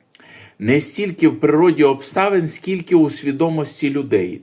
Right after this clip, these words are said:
То не падай духом, сестро, а піднімись, простягни руку до нашої,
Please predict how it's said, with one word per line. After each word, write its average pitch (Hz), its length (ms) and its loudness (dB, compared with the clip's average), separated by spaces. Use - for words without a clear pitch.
То 165 140 4
не 180 160 0
падай 214 460 2
духом, 208 460 -6
сестро, - 720 -6
а 113 120 0
піднімись, 107 880 -6
простягни 151 640 2
руку 180 540 4
до 165 220 2
нашої, 143 720 0